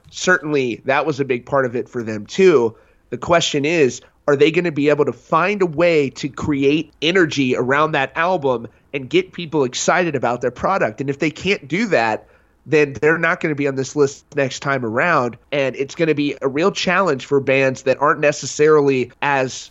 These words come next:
creative as a Parkway Drive to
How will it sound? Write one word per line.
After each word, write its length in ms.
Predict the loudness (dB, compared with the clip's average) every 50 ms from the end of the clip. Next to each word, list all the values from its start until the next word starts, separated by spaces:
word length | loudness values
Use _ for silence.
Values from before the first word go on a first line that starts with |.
| _ _ _
creative 560 | -10 -8 -4 0 0 2 4 4 4 4 4
as 240 | 2 0 -2 -2 -4
a 60 | -6
Parkway 420 | -4 -2 -2 -2 -2 -2 -2 -2
Drive 640 | -2 -2 0 2 4 4 4 2 2 0 -2 -6 -8 _ _ -10
to 300 | -6 -4 -4 -4 -6